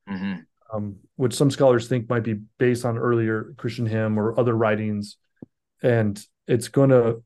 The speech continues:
Speaker 2: he's gonna use the Savior as his ultimate example of humility. Um, uh, speaking of the Savior, it says in verse six, "Who being in the form of God,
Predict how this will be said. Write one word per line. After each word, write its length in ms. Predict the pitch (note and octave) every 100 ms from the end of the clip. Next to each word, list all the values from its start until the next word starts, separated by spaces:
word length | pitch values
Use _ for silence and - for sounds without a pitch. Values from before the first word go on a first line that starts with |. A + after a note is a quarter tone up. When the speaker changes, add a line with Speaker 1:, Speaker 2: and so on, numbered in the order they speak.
| _
Speaker 2:
he's 220 | D3+ A#2
gonna 180 | C3+ C#3+
use 240 | C3 A#2+
the 80 | A2
Savior 460 | A2+ C#3+ F3 C3 A2+
as 160 | A2+
his 160 | A2 G#2
ultimate 360 | - C#3 C#3 B2
example 500 | G#2+ G#2+ B2 A2+ A2
of 120 | G#2
humility. 600 | - G#2+ A2+ A2+ A2+ G#2+ - _ _ _ _ _ _ _ _ -
Um, 480 | A#2+ G#2+ G2+ F#2 _ _ _ -
uh, 140 | A#2
speaking 360 | A#2 D3 C3+ B2+
of 120 | A2
the 60 |
Savior, 380 | A2+ B2 A2+ A#2
it 80 | A2+
says 160 | B2+ A2+
in 80 |
verse 160 | G#2+ G#2+
six, 220 | A#2+ G#2+
"Who 180 | - C#3+
being 240 | B2 C3
in 100 | B2
the 80 | A2+
form 460 | G#2+ - C3 C#3 D3
of 140 | B2+
God, 440 | A#2 G#2 G2 A#2+